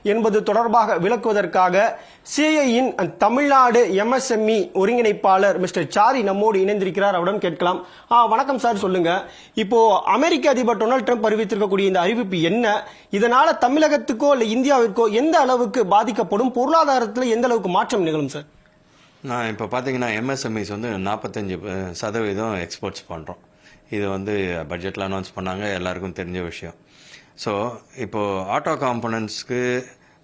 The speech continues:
Speaker 2: அ, நூறு வித-, சதவீதம், அ, டேக்ஸ் போடுறதா சொல்றாங்க. அதான், அ, நம்மளால ஆட்டோ காம்போனன்ட்ஸ் அங்க எக்ஸ்போர்ட் பண்ணி, அதுக்கு நூறு சதவீதம் வரி கட்டி அவங்க வாங்கி கட்டுப்படி ஆகாது. அங்க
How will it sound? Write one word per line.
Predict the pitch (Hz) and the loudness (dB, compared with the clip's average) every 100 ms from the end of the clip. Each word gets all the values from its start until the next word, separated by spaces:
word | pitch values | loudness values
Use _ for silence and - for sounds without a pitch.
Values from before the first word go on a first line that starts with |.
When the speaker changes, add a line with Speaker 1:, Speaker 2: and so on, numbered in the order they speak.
| 117 | -8
Speaker 2:
அ, | 104 98 92 92 92 87 | -4 -4 -4 -4 -6 -6
நூறு | 92 98 95 | -4 -4 -2
வித-, | 92 101 95 | -2 -4 -4
சதவீதம், | 90 107 101 98 92 95 107 98 90 87 82 78 _ _ _ - | -6 -4 -4 -2 -4 -4 -4 -4 -6 -8 -10 -12 _ _ _ -12
அ, | 80 80 78 - | -10 -10 -12 -8
டேக்ஸ் | 98 - - | -8 -8 -12
போடுறதா | 85 87 95 101 87 85 | -12 -8 -6 -4 -6 -8
சொல்றாங்க. | 92 82 82 82 85 | -10 -8 -8 -10 -12
அதான், | 90 95 107 | -8 -6 -4
அ, | 107 98 92 | -4 -6 -6
நம்மளால | 104 135 143 135 139 143 147 | -6 -4 -4 -2 -2 -2 -2
ஆட்டோ | 120 131 135 | -2 -4 -4
காம்போனன்ட்ஸ் | 120 113 113 107 | -4 -4 -6 -4
அங்க | 104 104 | -4 -4
எக்ஸ்போர்ட் | 98 - 117 - | -4 -4 -6 -4
பண்ணி, | 104 101 117 143 - _ - - | -6 -4 -6 -8 -14 _ -20 -8
அதுக்கு | 107 107 107 | -6 -4 -2
நூறு | 123 131 | -2 -2
சதவீதம் | 127 117 120 117 110 107 | -2 -2 0 -2 -2 -2
வரி | 104 107 | -2 -2
கட்டி | 104 98 - 120 127 - - - | -2 -4 -6 -6 -6 -8 -20 -10
அவங்க | 107 101 101 | -4 -4 -4
வாங்கி | 98 101 110 104 104 | -4 -4 -4 -4 -6
கட்டுப்படி | 98 92 87 90 | -6 -8 -8 -6
ஆகாது. | 85 82 78 82 _ _ - | -6 -6 -10 -16 _ _ -12
அங்க | 110 101 107 98 90 | -8 -4 -2 -4 -6